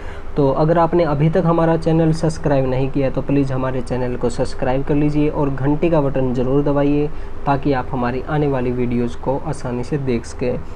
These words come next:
और दोस्तों, अगर आपको हमारी वीडियो अच्छी लगी तो इसे लाइक कीजिए, शेयर कीजिए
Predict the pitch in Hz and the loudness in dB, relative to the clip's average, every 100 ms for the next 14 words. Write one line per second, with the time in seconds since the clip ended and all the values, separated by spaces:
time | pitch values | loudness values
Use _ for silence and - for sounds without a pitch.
0 | - 147 147 156 - 156 156 151 143 - | -4 -2 2 0 2 2 2 2 0 0
1 | 139 135 139 135 127 127 139 - 160 156 | 0 2 2 2 0 -2 -2 -2 0 0
2 | 143 135 135 131 123 127 139 - 156 147 | 0 -2 -4 -4 -2 -2 -2 0 0 2
3 | 151 147 - 135 127 127 131 131 151 | 2 0 -2 -2 -2 -2 -2 0 -2